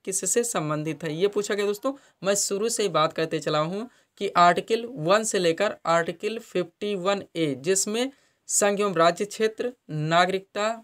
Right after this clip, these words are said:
मूल अधिकार, राज्य के नीति निर्देशक तत्व और मौलिक कर्तव्य, ये आपका मोस्ट इंपॉर्टेंट टॉपिक्स रहेगा दोस्तों। यहाँ से पूरी तरह से प्रिपेयर रहना है।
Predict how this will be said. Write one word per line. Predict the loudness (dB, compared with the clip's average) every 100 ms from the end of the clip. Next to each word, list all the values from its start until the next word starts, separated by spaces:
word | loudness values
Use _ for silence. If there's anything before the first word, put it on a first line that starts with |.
| -10
मूल | -6 -4 -2
अधिकार, | -4 -4 0 2 2 -4 _ _
राज्य | 0 2 2
के | -2
नीति | -2 -2 -4
निर्देशक | -4 -4 -2 -2 -4 -4
तत्व | -10 -6 -6 -6 -2
और | 0 2 0 -6 _
मौलिक | -4 -2 -2 0
कर्तव्य, | 0 -2 0 -2 -2
ये | 2
आपका | 4 4 -2
मोस्ट | -4 -6 -6
इंपॉर्टेंट | -2 -2 0
टॉपिक्स | -2 -2 -2
रहेगा | -2 -2 -4
दोस्तों। | -4 -8 -10 -12 _ -2
यहाँ | 0
से | 0
पूरी | -2 -4 -4 -2
तरह | 0 0
से | 0 0
प्रिपेयर | -2 -4 2 2
रहना | 2 -2 -6
है। | -8